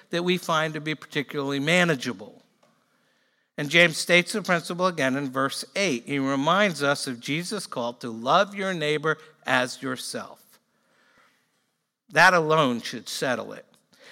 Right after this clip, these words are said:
If you're loving your neighbor as yourself, you're not gonna show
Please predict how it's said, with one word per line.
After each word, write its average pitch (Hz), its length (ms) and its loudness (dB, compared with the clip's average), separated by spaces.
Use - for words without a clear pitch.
If - 60 -6
you're 151 140 8
loving 170 380 8
your 196 120 6
neighbor 156 420 6
as 147 300 6
yourself, 160 440 4
you're 131 120 -2
not 156 340 6
gonna 165 240 0
show 185 460 4